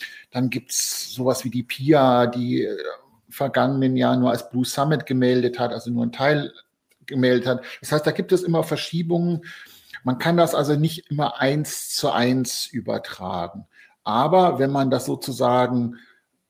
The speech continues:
runterrechnet, wenn man also sa-, wenn man sozusagen nur die betrachtet, die sozusagen in den Vorjahren gemeldet haben, dann ist das Wachstum tatsächlich auch noch mal mit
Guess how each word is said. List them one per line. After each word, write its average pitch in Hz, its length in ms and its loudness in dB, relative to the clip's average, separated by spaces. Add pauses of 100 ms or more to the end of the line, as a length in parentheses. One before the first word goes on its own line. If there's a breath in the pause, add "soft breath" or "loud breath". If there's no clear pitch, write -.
runterrechnet, 175 1400 0
wenn 139 140 -2
man 135 160 -2
also 120 260 -4
sa-, 117 300 -4 (100)
wenn 123 220 -2
man 123 340 0
sozusagen 123 600 2
nur 135 200 6
die 151 220 -2
betrachtet, 143 1080 -2
die 123 140 -4
sozusagen 117 500 0
in 120 60 0
den 117 140 2
Vorjahren 143 500 0
gemeldet 123 440 -4
haben, 120 280 -2 (320 loud breath)
dann 123 100 0
ist 127 160 0
das 120 160 -6
Wachstum 110 460 -4
tatsächlich - 560 -8
auch 110 100 -4
noch 120 220 -2
mal 113 360 0 (760)
mit 117 340 0